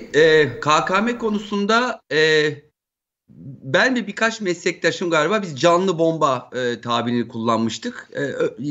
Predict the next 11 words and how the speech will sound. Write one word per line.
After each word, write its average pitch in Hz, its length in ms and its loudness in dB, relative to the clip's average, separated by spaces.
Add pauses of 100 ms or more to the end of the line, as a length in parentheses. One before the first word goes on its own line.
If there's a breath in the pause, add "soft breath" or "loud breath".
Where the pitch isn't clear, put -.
zaten 170 360 2
öyle 175 180 4
olduğunu 165 380 0
düşünüyorum. 190 680 0
Sayın 190 280 2
Şimşek 214 440 0
de 147 80 2
bence 127 280 2
öyle 120 180 0
olduğunu 113 400 0
düşünüyor. 135 420 0